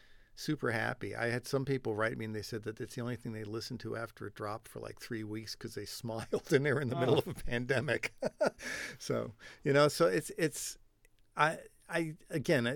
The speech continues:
Speaker 1: whether people like the music or not, to me is immaterial, but I think that they will get ideas by listening to how the mixes are done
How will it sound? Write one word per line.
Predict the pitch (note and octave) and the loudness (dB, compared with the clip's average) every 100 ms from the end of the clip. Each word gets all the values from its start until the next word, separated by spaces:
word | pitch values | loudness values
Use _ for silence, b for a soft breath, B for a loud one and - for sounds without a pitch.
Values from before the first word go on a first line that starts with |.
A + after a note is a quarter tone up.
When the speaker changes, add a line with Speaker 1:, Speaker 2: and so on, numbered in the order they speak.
| F3+ | 0
Speaker 1:
whether | C#3+ C#3 | 4 4
people | C#3 A#3 - | 4 0 -2
like | D3+ D3+ | 0 0
the | - | 0
music | B2+ A#2+ A#2+ | -2 -2 -4
or | B2 | -2
not, | A2+ A2 - | -2 -4 -6
to | - | -6
me | B2 C3 | 0 0
is | G#2+ | 0
immaterial, | A#2 A2 - D#3+ A#2 | -4 -6 -4 0 0
but | G2+ G#2+ | 0 -4
I | G#2 - | -6 -6
think | E3 E3+ | -6 -2
that | C#3+ - | -4 -2
they | C3 | -2
will | A2+ G#2+ | 0 -2
get | - A#2 - | -2 -4 -4
ideas | A2+ A2+ G#2 A#2 A#2 G#2 - | -6 -6 -4 0 0 -2 -4
by | G#2 G2+ | -4 -2
listening | G#2+ A2 A2 G2+ | -4 -6 -8 -8
to | G2 | -6
how | G#2+ | -6
the | G#2 | -6
mixes | G#2 B2+ - C3+ | -6 -6 -4 -2
are | C3 | -2
done | A2 A#2+ A2 G#2+ | -2 -2 -2 -2